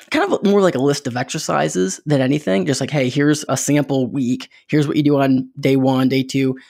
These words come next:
For beginners, it works. We don't need really intricate programming from a beginner standpoint. But one of the things I wanted to do is just show how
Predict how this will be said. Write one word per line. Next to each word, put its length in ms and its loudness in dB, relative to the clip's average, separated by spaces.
For 120 0
beginners, 400 2
it 80 0
works. 260 0
We 80 0
don't 140 2
need 260 0
really 240 4
intricate 480 -2
programming 580 -2
from 180 0
a 60 2
beginner 360 0
standpoint. 640 -2
But 100 2
one 160 0
of 80 0
the 60 -10
things 160 2
I 40 2
wanted 280 0
to 60 -6
do 260 0
is 160 0
just 200 -4
show 400 2
how 460 0